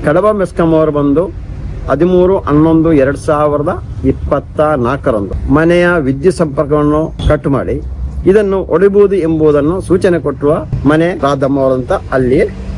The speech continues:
ಕನ್ಫರ್ಮ್ ಆಗಿದೆ. ಈ ವಿಷಯ ನಿನ್ನೆ ಹೇಳ್ತಾ ಇರುವಾಗ ಪಿ ಡಿ ಒ ಹೇಳ್ತಾ ಇದ್ರು, ಅದು ಬೆಳಕು ಯೋಜನೆ ಅಡಿ ಕೊಟ್ಟಿರೋದು ಅಂತ. ಇವರು ಇರಲ್ಲ ಅವತ್ತು, ಅವತ್ತು ಯಾವ್ದು ಮೇಡಮ್ ಇದ್ರು, ಮೇಡಮ್ ಪಾಪ ಕಣ್ಣೀರ್ ಹಾಕ್ತಾ ಇದ್ರು, ಕೈ ಕಾಲು ಹಿಡಿದ್ರು ಅವ್ರಿಗೆ, "ಬೇಡ ಸರ್, ಬಿಟ್ಟಾಕಿ,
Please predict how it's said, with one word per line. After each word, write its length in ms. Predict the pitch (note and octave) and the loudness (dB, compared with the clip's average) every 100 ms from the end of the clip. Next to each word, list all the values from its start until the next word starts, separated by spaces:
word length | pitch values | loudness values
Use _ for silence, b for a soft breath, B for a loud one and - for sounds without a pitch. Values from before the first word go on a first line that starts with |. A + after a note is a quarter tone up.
| - C#3+ | -6 -2
ಕನ್ಫರ್ಮ್ 460 | C#3 B2+ C3 G3 - - | 0 0 -2 -4 -6 -6
ಆಗಿದೆ. 340 | C#3+ D#3 A#2+ F#2 - - - - | -4 -4 -6 -8 -8 -6 -2 2
ಈ 80 | A#3 | 4
ವಿಷಯ 240 | A3+ G3+ | 4 2
ನಿನ್ನೆ 260 | G3 F#3+ F3 | 2 4 4
ಹೇಳ್ತಾ 280 | F3+ E3+ D#3+ | 2 2 2
ಇರುವಾಗ 280 | D3 C#3 E3+ C#3+ C3+ - | 2 0 2 2 -2 0
ಪಿ 100 | D#3+ | 4
ಡಿ 80 | F3 | 4
ಒ 60 | F3 | 4
ಹೇಳ್ತಾ 320 | D#3 D3 D3 | 2 0 -2
ಇದ್ರು, 280 | C#3 C#3+ D3+ | 0 0 0
ಅದು 200 | C#3+ D3+ | 0 2
ಬೆಳಕು 300 | D3 E3 E3+ | 2 2 2
ಯೋಜನೆ 280 | D#3+ D#3 D3+ | 2 2 0
ಅಡಿ 160 | C#3+ | 0
ಕೊಟ್ಟಿರೋದು 400 | C#3 C3 A#2+ A#2 | -4 -4 0 0
ಅಂತ. 180 | G2 D#2+ - - - - - - | 0 -4 -8 -8 -10 -8 -8 0
ಇವರು 240 | A#2+ C#3 C3+ | 2 2 2
ಇರಲ್ಲ 340 | C3+ D3+ C#3 | 2 2 2
ಅವತ್ತು, 240 | G2+ - | 0 -2
ಅವತ್ತು 180 | A#2 B2 | -2 0
ಯಾವ್ದು 200 | C3 B2+ | 0 0
ಮೇಡಮ್ 340 | A2+ B2+ D3+ C3 | 0 2 2 -2
ಇದ್ರು, 240 | - G2 | -4 -4
ಮೇಡಮ್ 300 | A2 B2 A2 | 0 0 0
ಪಾಪ 200 | C3+ B2+ | -2 -4
ಕಣ್ಣೀರ್ 340 | F#2+ B2+ D#3 | -2 2 2
ಹಾಕ್ತಾ 240 | D3 - B2 | 0 -2 -4
ಇದ್ರು, 500 | F#2 F#2+ - - - | -4 -8 -10 -6 -2
ಕೈ 120 | E3 | 0
ಕಾಲು 240 | D#3+ F3 | 2 2
ಹಿಡಿದ್ರು 220 | E3 C3+ B2+ | 2 2 0
ಅವ್ರಿಗೆ, 260 | A#2 G#2 | 0 0
"ಬೇಡ 200 | B2+ D#3 | 0 0
ಸರ್, 240 | C#3 B2 A2+ | 0 -2 -2
ಬಿಟ್ಟಾಕಿ, 640 | A2 - D3 - G#2+ | -4 -2 -4 -4 -6